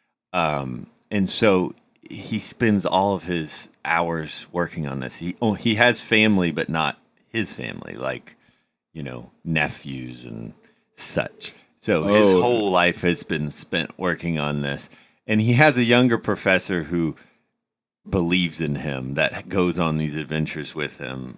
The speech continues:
Speaker 1: with possibly some, uh, graduate <laughs> students sometimes, uh, named Professor Jameson. But yeah, Doctor Mannheim spends all of his time, this is his passion and obsession,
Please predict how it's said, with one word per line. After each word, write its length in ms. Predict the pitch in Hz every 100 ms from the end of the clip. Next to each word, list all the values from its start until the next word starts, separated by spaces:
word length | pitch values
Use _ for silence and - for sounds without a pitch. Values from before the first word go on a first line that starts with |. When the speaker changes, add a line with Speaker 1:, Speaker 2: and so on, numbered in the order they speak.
| _ _
Speaker 1:
with 380 | - 80 78 -
possibly 580 | - 80 73 - 76 71
some, 400 | - 80 69 65
uh, 200 | 57 57 - _ _ _ _ -
graduate 520 | 76 85 - 80 -
<laughs> 0 |
students 580 | - - 104 113 92 -
sometimes, 640 | - 87 73 67 65 73 - - - - - - _ _ _ -
uh, 520 | 90 80 71 64 - - _ _ _ _ -
named 500 | 78 95 90 85 78
Professor 460 | 80 - 80 -
Jameson. 720 | 73 73 71 69 - - - -
But 120 | 110
yeah, 200 | 127 107
Doctor 320 | 92 127 -
Mannheim 840 | 175 180 165 160 147 127 113 98 85 _ _ _ _ _ -
spends 480 | - - 113 107 104
all 200 | 104 104
of 100 | 95
his 200 | 82 -
time, 360 | - 90 80
this 160 | 78 78
is 180 | 80 -
his 240 | 80 78
passion 560 | - - 85 82 - 80
and 320 | 73 71 60
obsession, 800 | 69 - 85 85 - 73 71